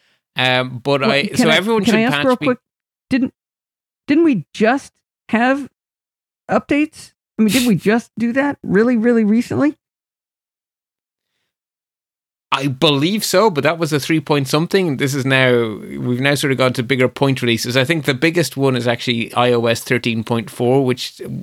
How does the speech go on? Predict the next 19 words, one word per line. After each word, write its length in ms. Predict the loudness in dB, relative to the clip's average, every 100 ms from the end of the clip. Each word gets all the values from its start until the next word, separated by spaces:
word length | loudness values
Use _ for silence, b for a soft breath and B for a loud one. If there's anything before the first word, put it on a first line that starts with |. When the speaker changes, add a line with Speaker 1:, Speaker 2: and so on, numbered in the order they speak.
| -6
Speaker 1:
as 200 | -4 -2
well 260 | 2 2 2
as 100 | 0
being 200 | -2 -2
security, 680 | -6 -2 0 0 0 -2 b b b b _
was 140 | -4 -2
a 60 |
big 420 | -2 0 -2 0 -4
feature 520 | -6 -4 -4 -2 -4
update, 440 | -4 -4 -4 -4
actually, 600 | -6 -10 -10 -8 -6 -6
including 840 | -6 -6 -6 -2 2 2 2 0 2
at 200 | 0 2
long, 560 | 2 4 4 2 2
long 540 | 0 2 4 4 2 -2
last 400 | 0 0 -2 -2
iCloud 420 | -2 0 -2 -2
folder 320 | 0 0 0
sharing. 520 | 0 0 0 -2 -6